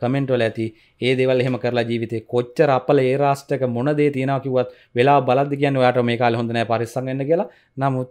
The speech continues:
මේ තරම් ජීවිතේ යහපත් කාලයක් ඇවිල්ලාම නෑ. ඒ මේ වෙනස්කම තුළ ජීවිතේ දින-, දිනපු ජයගත්තු අය. ඔබත් ඒ කොටස් කාර්යයක් වෙනවා. කිසිම දෙයක් මේ මම කියන හින්දා පිළිගන්නවත්,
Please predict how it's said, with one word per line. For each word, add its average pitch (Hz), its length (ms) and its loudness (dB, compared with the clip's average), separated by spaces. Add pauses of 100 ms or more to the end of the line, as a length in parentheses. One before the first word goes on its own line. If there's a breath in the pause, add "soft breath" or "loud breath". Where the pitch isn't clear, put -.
(160)
මේ 139 200 0
තරම් 143 240 0
ජීවිතේ 127 280 0
යහපත් 117 340 -4
කාලයක් 110 360 -2
ඇවිල්ලාම 107 440 -4
නෑ. 101 140 -10 (100)
ඒ 139 160 0 (500)
මේ 131 200 0
වෙනස්කම 113 440 -4
තුළ 113 180 -2 (420 soft breath)
ජීවිතේ 120 340 -2 (140)
දින-, 120 340 -4
දිනපු 123 340 -4 (140)
ජයගත්තු 127 560 2
අය. 110 140 4 (400)
ඔබත් 143 260 2 (420 soft breath)
ඒ 139 140 2
කොටස් 120 320 -2
කාර්යයක් 107 320 -2
වෙනවා. 131 220 -6
කිසිම 143 260 -6
දෙයක් 123 180 0
මේ 120 100 -4
මම 117 240 -4
කියන 123 180 -2
හින්දා 120 180 -2
පිළිගන්නවත්, 120 540 -4